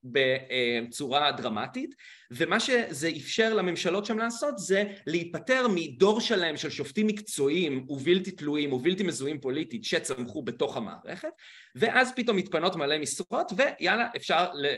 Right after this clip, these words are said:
לאייש אותן בנאמנים של אורבן וקצ'ינסקי. אז זו דוגמה קטנה לאיך עושים את זה, אבל זה משהו שנעשה, אה,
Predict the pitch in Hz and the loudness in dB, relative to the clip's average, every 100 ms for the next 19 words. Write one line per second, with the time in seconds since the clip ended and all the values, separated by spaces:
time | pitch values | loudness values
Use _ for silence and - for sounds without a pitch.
0 | - 123 117 160 190 180 165 131 120 117 | 0 0 2 0 -2 -4 -2 -2 0 0
1 | 117 127 147 147 131 120 127 131 _ - | 0 0 -2 -2 2 2 2 -2 _ -14
2 | - 139 139 139 123 117 120 - 117 104 | 2 4 6 2 0 -4 -8 -6 -4 -4
3 | - - 110 _ _ _ - _ 131 131 | -8 -12 -18 _ _ _ -20 _ -2 2
4 | 185 156 165 165 151 135 110 110 120 - | 2 2 0 0 2 2 2 -2 -6 -6
5 | 170 196 208 220 - 131 139 139 135 143 | -4 -2 -2 -2 0 2 2 2 -2 -6
6 | 147 202 196 127 104 104 - 147 156 - | -4 -4 -4 -4 -4 -2 0 2 0 -6
7 | _ - 120 | _ -4 0